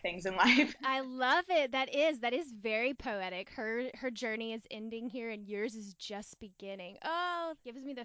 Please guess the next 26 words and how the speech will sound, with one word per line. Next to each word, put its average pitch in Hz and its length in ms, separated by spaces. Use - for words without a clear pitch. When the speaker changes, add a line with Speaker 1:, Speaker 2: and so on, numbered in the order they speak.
Speaker 2:
feel 240 280
goods. 196 360
I 208 60
like 208 300
it. 226 220
Speaker 1:
I 233 100
know. 208 600
It 233 60
was 233 200
really 226 220
good 214 280
though. 208 320
And, 202 280
uh, 190 380
I - 20
had 208 240
a 208 40
bunch 208 200
of 214 80
people 190 580
that 170 460
came 208 360
and 175 300
took 220 180
my 196 120
class, 185 520